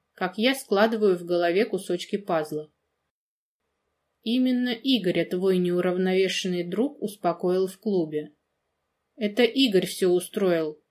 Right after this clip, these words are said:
ведь ему Дианочка очень нравилась. Заявления не было, и все замяли. Травмы залечили. Он или не он?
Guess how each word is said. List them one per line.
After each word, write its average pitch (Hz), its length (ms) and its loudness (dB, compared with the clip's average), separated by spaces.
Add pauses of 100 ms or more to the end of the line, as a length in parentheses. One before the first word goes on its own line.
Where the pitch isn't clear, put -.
ведь 190 240 -4
ему 214 280 4
Дианочка 185 640 0
очень 190 420 -2
нравилась. 156 760 -2 (920)
Заявления 262 800 2
не 269 220 0
было, 170 240 0
и 196 140 -4
все 208 200 -2
замяли. 190 600 0 (520)
Травмы 208 460 4
залечили. 196 800 -2 (1300)
Он 294 480 -2 (260)
или 202 260 6
не 226 200 4
он? 175 380 2